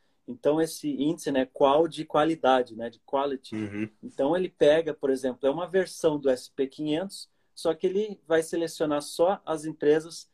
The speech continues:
Speaker 1: que têm esses critérios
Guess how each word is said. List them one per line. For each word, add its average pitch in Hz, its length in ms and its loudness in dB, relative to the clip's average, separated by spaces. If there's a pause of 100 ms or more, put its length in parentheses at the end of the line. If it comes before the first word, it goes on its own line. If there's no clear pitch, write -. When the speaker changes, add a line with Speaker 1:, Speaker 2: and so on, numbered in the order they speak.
(260)
Speaker 1:
que - 120 -10
têm 175 380 0 (120)
esses 139 880 2 (180)
critérios 139 840 4